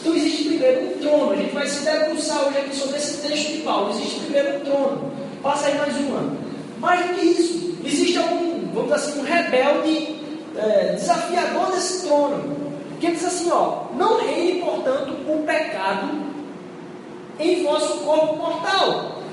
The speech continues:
Então não reine o quê? Não reine o pecado. O pecado é o contestador, é aquele que é o rebelde,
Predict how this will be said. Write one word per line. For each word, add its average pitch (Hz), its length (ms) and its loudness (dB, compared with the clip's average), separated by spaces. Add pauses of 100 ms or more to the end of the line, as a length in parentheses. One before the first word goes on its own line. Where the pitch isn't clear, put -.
Então 330 280 0
não 392 180 2
reine 359 340 2
o 392 200 2
quê? 277 480 0
Não 285 180 -2
reine 269 460 -4
o 277 40 -4
pecado. 349 580 0 (380)
O 320 120 4
pecado 311 640 2
é 302 60 8
o 311 80 2 (140)
contestador, 339 880 0 (220)
é 247 60 0
aquele 302 360 2
que 311 60 0
é 302 60 2
o - 120 2
rebelde, 185 680 2